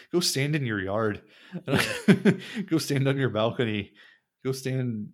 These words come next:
Speaker 1: out your back door, whatever it is. If you don't have the space, just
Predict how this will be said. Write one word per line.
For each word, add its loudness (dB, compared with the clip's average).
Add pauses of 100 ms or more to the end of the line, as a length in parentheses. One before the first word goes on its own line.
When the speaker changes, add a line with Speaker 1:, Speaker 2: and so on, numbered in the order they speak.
Speaker 1:
out -4
your -2
back -4
door, -4
whatever -4
it -2
is. -2
If -6
you -2
don't -4
have -4
the -6
space, -4 (480)
just -8